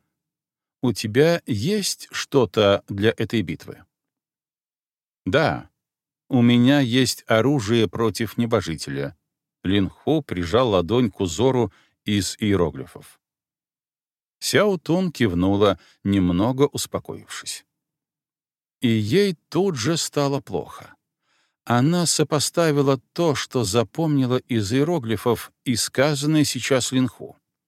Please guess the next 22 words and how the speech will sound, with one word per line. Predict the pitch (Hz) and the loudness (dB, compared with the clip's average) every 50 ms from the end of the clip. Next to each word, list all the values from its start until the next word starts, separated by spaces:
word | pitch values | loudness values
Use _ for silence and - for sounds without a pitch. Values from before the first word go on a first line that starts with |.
| _ _ _ _ _ _ _ _ _ _ _ _ _ | _ _ _ _ _ _ _ _ _ _ _ _ _
Ей | - 87 95 117 123 107 | -8 -2 0 2 2 2
подумалось, | - 113 101 90 87 143 170 151 123 107 104 95 - - - _ _ _ _ _ _ _ | 4 2 2 4 2 2 2 2 4 4 2 2 0 -2 -10 _ _ _ _ _ _ _
что | - - - - 98 87 | -16 -10 -4 -2 -2 0
там | - - 117 127 131 127 120 | 2 2 2 2 2 2 0
заклинание, | 98 92 104 - - 92 90 87 90 98 117 120 120 120 120 113 | 0 -2 -2 -2 -2 0 0 0 2 2 2 2 2 2 0 0
которое | - 104 87 - 120 123 127 120 | 0 -2 -2 0 0 -2 0 0
вызовет | 104 98 120 113 104 117 123 127 110 - - | -2 -2 -2 -2 -2 -2 -2 -2 -2 -4 -2
мощный | 110 98 92 110 143 147 - - - 131 123 104 | -2 0 2 2 2 2 0 0 0 0 0 0
выброс | 82 95 131 139 131 139 120 - - - | 0 -2 -2 0 0 0 0 0 0 0
энергии, | 127 123 139 151 151 135 110 90 87 107 110 107 - - _ _ _ _ _ | 0 0 2 2 2 2 0 -2 -2 0 0 0 0 -2 _ _ _ _ _
и | - 120 - - | -6 -6 -4 0
он | - 143 151 143 135 | 2 4 4 4 4
разорвёт | 147 147 139 135 160 151 143 131 139 139 123 110 101 - - - | 2 2 2 2 0 0 0 2 4 6 6 6 4 2 -2 -4
и | - 151 135 123 | 0 2 4 4
Линху, | 117 120 110 95 - - - 147 156 156 147 - - _ _ _ | 4 4 2 0 -2 -2 0 2 4 4 2 0 -2 _ _ _
и | 139 147 | 2 4
небожителя, | 147 147 143 120 127 117 95 82 98 104 95 - - 101 92 98 95 85 - _ _ _ - | 4 4 4 4 4 2 2 0 0 -2 -2 0 0 2 4 4 2 2 0 _ _ _ 0
рядом | 90 107 104 95 98 98 90 | 2 4 4 4 4 2 0
с | - - | 0 -2
которым | - 87 - - 131 135 123 110 110 107 - | -4 -4 -2 0 0 0 0 0 -2 -4 0
тот | - 113 101 - | 2 2 2 2
окажется. | - 98 - - 80 69 67 - - - - - | -2 -8 -6 -6 -8 -8 -8 -8 -8 -8 -8 -10